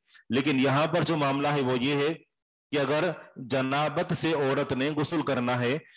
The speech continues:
तो अपने सारे बालों को खोलना जरूरी नहीं है, लेकिन शर्त ये है कि उसका जो पानी है वो अपने बालों की जिल्द तक पहुंचे।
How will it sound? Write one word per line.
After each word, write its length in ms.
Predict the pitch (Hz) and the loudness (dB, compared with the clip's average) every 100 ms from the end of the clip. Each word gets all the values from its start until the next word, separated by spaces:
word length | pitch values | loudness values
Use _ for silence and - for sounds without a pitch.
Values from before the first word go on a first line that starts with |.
| - - | -16 -4
तो 60 | 156 | -2
अपने 300 | 135 151 147 | 0 -2 0
सारे 340 | 147 139 151 139 | 2 2 2 0
बालों 320 | 131 127 135 | 0 0 0
को 180 | 143 135 | -4 -4
खोलना 360 | 117 127 139 123 | -2 0 0 0
जरूरी 380 | 123 131 139 127 | 0 0 0 0
नहीं 260 | 120 117 | 0 -2
है, 140 | 107 98 _ _ - | -2 -6 _ _ -6
लेकिन 280 | 123 151 180 | -2 0 0
शर्त 360 | - 165 180 185 | 2 0 0 0
ये 200 | 165 180 | 0 2
है 240 | 160 160 180 - _ _ - | 2 0 -2 -8 _ _ -4
कि 500 | 151 180 190 175 - _ - | -2 0 -2 -6 -18 _ -4
उसका 320 | 147 - 165 | -4 -2 -2
जो 120 | 165 165 | -2 -2
पानी 400 | 139 139 151 185 | -2 -2 -2 -2
है 180 | 165 160 | 0 0
वो 300 | 156 170 185 - - - | 0 0 -2 -6 -14 -6
अपने 400 | 135 147 147 160 165 - | -6 -4 -2 -2 -4 -6
बालों 420 | 113 131 139 165 175 | -2 0 2 0 -2
की 420 | 160 170 180 156 98 | -2 0 0 -4 -4
जिल्द 320 | 139 180 180 175 | -2 0 0 -2
तक 180 | 180 160 | -2 -2
पहुंचे। 460 | 139 127 120 117 | -2 -2 -2 -2